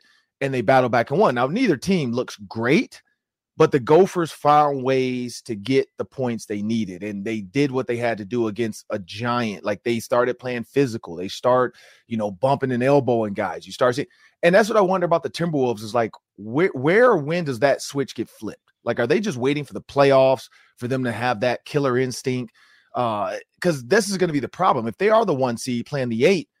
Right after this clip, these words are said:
there's gonna be a lot of games like this where they go into halftime up twenty-two. And do we think they can sweep and win in four? Hopefully. But if they have one of these games, call it the first game. Like, the Nuggets had that with the Lakers.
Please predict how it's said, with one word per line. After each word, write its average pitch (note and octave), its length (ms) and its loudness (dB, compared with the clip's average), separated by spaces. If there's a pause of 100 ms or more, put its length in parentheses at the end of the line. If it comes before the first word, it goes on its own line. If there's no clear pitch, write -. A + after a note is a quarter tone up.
(180)
there's A3 180 -4
gonna C#4 100 0
be B3 80 2
a A3+ 80 2
lot G#3+ 220 2
of E3+ 80 -2
games G3 280 -2
like D#3 160 0
this D3+ 180 -2
where C#3+ 80 -4
they D3 100 2
go E3 120 -2
into D#3 120 -2
halftime D3 500 -2
up - 200 -2
twenty-two. C#3+ 540 -4 (800)
And E3 560 2 (500)
do F3 140 0
we F#3+ 180 2
think G3+ 220 -2
they F#3 120 2
can D#3+ 200 -4
sweep F3+ 400 -2
and D3 160 0
win E3 140 2
in D3 80 -2
four? G3+ 500 0 (200)
Hopefully. C3 640 2 (680)
But F#3+ 200 2
if F#3+ 180 2
they D4+ 180 4
have A3 240 4
one G#3+ 300 2
of F#3+ 100 2
these G3 200 0
games, D#3 300 0
call C4+ 220 6
it - 60 4
the F3+ 80 0
first A3+ 440 -2
game. A#2+ 280 -6 (300)
Like, D#3 240 4
the D#3 80 4
Nuggets G#3+ 320 2
had F#3 160 6
that F3+ 100 4
with C#3+ 80 -6
the D3+ 60 4
Lakers. A#2+ 420 0